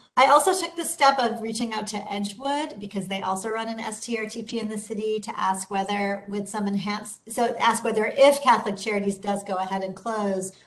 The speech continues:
would Edgewood be willing with some additional support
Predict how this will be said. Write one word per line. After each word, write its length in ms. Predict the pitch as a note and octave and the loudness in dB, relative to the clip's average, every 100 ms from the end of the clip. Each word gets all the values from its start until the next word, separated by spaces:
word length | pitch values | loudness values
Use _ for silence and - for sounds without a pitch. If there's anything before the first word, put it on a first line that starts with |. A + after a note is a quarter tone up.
| - | -8
would 120 | G#3 | -4
Edgewood 600 | G3+ G#3 F#3+ G3 F#3+ - - _ | -2 -2 -2 -2 -2 -6 -14 _
be 140 | A3 G#3+ | -2 4
willing 420 | A#3 A#3+ A#3 A3 | 6 8 6 4
with 160 | G#3 | 0
some 140 | G3+ F#3+ | 0 -4
additional 540 | F#3+ G3+ G#3+ G3 F#3 | -2 -2 -2 0 -2
support 560 | F#3 G3+ - G#3+ G3+ | -4 -10 -6 -2 0